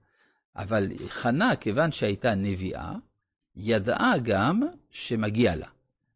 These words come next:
כלומר, לא רק שמגיע לה, שזה הכרח,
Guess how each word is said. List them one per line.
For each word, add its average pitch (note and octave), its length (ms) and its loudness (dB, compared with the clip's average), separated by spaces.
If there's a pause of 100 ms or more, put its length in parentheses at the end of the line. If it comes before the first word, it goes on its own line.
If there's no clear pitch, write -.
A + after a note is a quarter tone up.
כלומר, G#2+ 220 2
לא A#2 100 4
רק F#3 120 4
שמגיע G2+ 440 0
לה, E3+ 140 2
שזה A#2+ 320 0 (100)
הכרח, - 720 -2